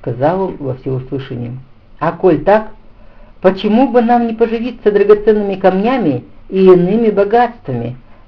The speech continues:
которыми, вне всякого сомнения,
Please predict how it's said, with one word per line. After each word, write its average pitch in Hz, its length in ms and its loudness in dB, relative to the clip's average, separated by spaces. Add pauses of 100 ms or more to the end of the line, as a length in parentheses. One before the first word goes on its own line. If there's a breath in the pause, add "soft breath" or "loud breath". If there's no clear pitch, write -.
которыми, 190 800 4
вне 151 520 0
всякого 139 360 -2
сомнения, 135 480 0